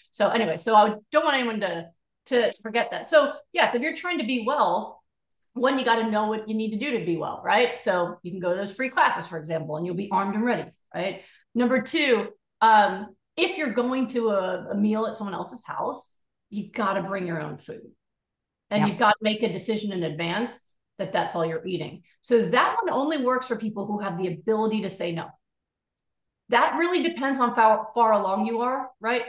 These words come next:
Speaker 1: Like for you, Chef, you've been eating this way for so long. I have zero worry that you're gonna get tempted by some sugar or some meat and eat the wrong thing. You're probably gonna show up with your food, enjoy your food, and feel bad for everyone else. That's what happens after a while is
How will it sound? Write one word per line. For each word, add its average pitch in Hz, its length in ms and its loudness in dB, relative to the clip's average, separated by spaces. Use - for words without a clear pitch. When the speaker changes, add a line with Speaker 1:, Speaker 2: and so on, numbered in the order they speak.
Speaker 1:
Like 285 180 0
for 349 80 -2
you, 359 320 0
Chef, 359 320 0
you've 349 220 2
been 339 120 0
eating 311 180 0
this 285 140 0
way 269 180 4
for 226 80 -2
so 277 200 0
long. 220 600 4
I 262 100 4
have 285 240 2
zero 277 580 0
worry 190 460 0
that 214 140 -6
you're 233 160 0
gonna 247 140 0
get - 240 0
tempted 208 600 -4
by 220 160 8
some 214 300 0
sugar 240 720 2
or 208 180 -4
some 190 280 -6
meat 233 460 2
and 226 180 2
eat 247 160 2
the 240 80 4
wrong 208 300 4
thing. 196 320 -6
You're 247 180 -2
probably 269 240 2
gonna 220 180 -2
show 285 240 0
up 285 120 4
with 269 100 -6
your 254 180 -4
food, 240 280 -2
enjoy 226 360 4
your 240 160 2
food, 220 360 -2
and 196 160 -4
feel 208 180 0
bad 185 240 6
for 175 140 -2
everyone 170 260 -4
else. - 240 -4
That's 247 160 2
what 240 120 4
happens 220 280 6
after 190 220 2
a 170 60 0
while 170 340 4
is 165 100 -8